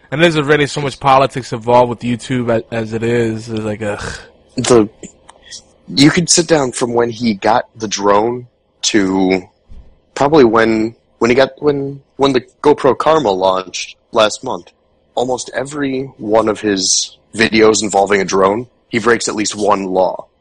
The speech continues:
Speaker 2: one F A A law with the drones. <laughs> He's flying in New York City, which
Speaker 1: Mm.
Speaker 2: all of New York City is no-fly zone.
Speaker 1: Yeah, yeah.
Speaker 2: He's flying above people. That's a no-no. He's flying well above four hundred feet.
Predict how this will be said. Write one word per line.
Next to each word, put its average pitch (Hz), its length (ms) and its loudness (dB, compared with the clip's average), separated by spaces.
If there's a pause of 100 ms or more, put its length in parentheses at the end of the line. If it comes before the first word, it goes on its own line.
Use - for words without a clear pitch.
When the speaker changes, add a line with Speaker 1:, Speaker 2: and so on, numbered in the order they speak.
(320)
Speaker 2:
one 208 180 0
F - 160 -14
A 98 260 -6
A - 20 -8
law 92 260 2
with 92 200 -20
the - 40 -20
drones. - 640 -10 (520)
<laughs> - 580 -16
He's - 440 -4 (180)
flying 110 500 -2
in 113 100 -4
New 113 100 -2
York 104 240 0
City, 101 400 -2 (440)
which 98 280 -4
Speaker 1:
Mm. - 40 -8
Speaker 2:
all 101 200 0
of 98 80 -10
New 110 80 0
York - 240 -2
City 104 220 -2
is 90 120 -2
no-fly 95 460 0
zone. 87 300 -10 (200)
Speaker 1:
Yeah, 120 380 -6 (180)
yeah. 95 340 -18 (220)
Speaker 2:
He's 95 220 -8
flying 113 400 -4
above 107 300 0
people. 104 500 -4 (320)
That's 101 220 -2
a 110 60 2
no-no. 92 500 -2 (480)
He's 101 180 -2
flying 95 440 -4
well 139 180 2
above 113 260 2
four 104 240 2
hundred 104 320 -2
feet. 98 260 -6